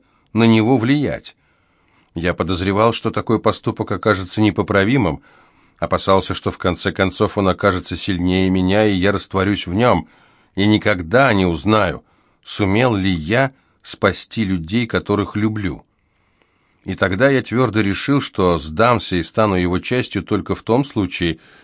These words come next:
если другого выхода не останется. А до тех пор буду сражаться, чтобы вернуть себе собственную жизнь.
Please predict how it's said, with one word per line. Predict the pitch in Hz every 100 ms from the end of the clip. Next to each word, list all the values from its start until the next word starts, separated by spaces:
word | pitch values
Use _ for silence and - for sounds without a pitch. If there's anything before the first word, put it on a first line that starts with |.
| _
если | 95 101 98
другого | 85 92 101 113
выхода | 98 87 - 101
не | 107
останется. | 113 - - 71 60 - 64 - _ _ _ _ _ _
А | 82
до | 82
тех | 90 117 -
пор | 156 139
буду | 113 117
сражаться, | - 107 101 101 127 - -
чтобы | - 76 76
вернуть | 82 82 110 110
себе | 107 101
собственную | - 110 - 104 101 101 104
жизнь. | 90 98 78 -